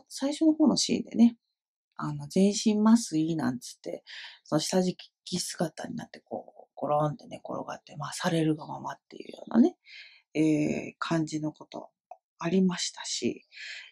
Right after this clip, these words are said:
で、スティーブンは、あの、どっかでね、この眼科医であるアナをバカにしてるっていうところありましたけれども、でも別にそれに対して腹を立てるっていう感じでもな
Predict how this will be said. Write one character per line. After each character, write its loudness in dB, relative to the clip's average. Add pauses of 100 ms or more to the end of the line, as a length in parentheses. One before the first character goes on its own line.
(160)
で、 0
ス -10
テ 6
ィ 10
ー 6
ブ 4
ン 0
は、 -12 (1300)
あ -2
の、 0 (1300)
ど 12
っ -8
か -10 (120)
で -6
ね、 -10
こ -8
の -8
眼 6
科 2
医 4
で -4
あ -10
る -20 (720)
ア -4
ナ -4
を -18
バ 0
カ 2
に 0
し -8
て 2
る 0
っ -20
て 0
い 2
う -10
と -16
こ -20
ろ -18 (180)
あ 0
り 0
ま 0
し -4
た -12
け -8
れ -6
ど -8
も、 -6 (500)
で -2
も 10
別 6
に 8
そ 6
れ 10
に -4
対 4
し -6
て -10
腹 2
を 6
立 -8
て 0
る -12
っ -20
て -14
い -4
う -10
感 -10
じ -10
で -6
も -16
な -16